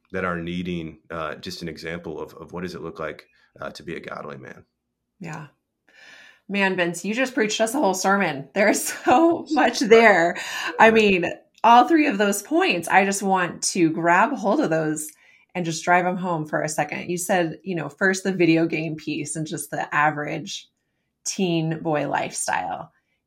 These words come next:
Speaker 2: is far from what humans were created to do and be like, the typical average situation.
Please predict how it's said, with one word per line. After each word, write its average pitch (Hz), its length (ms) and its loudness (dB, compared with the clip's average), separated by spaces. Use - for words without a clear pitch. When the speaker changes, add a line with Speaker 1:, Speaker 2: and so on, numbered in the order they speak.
Speaker 2:
is 165 260 0
far 160 480 6
from 139 640 -6
what 147 200 -4
humans 147 400 -8
were - 80 -10
created - 560 -10
to - 120 -10
do - 300 -10
and - 120 -14
be - 120 -12
like, - 320 -10
the 170 80 -6
typical 165 580 -6
average 147 340 -4
situation. - 680 -14